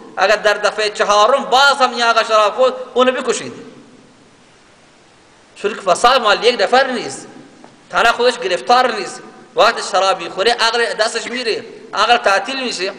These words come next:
بدن در اختیار خودش نیست. زنا هم می‌کنه، فساد هم می‌کنه، قتل هم می‌کنه، هر گناهی که باشه انجام می‌ده. کجای شما داخل همین شهر سراوان افرادی هستند که روی ناموسای خودشون حمله می‌کنن؟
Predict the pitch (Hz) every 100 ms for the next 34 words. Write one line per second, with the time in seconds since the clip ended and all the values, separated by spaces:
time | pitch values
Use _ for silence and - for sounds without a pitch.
0 | - - - - - 165 233 214 190 -
1 | 226 226 226 226 220 262 214 - - -
2 | - 139 160 226 240 208 190 180 202 208
3 | 202 180 233 208 196 190 175 208 202 -
4 | - - 233 240 214 196 190 185 208 226
5 | - 226 - - 262 220 214 233 208 208
6 | 202 202 214 208 - 190 196 240 185 151
7 | 120 - - - - - - _ _ _
8 | _ 185 185 262 254 262 220 208 208 240
9 | 247 247 247 247 240 226 202 208 233 240
10 | 214 202 226 226 196 220 233 233 233 254
11 | 208 - - - 160 247 262 240 208 208
12 | 208 208 208 254 247 254 262 226 247 262
13 | 214 170 170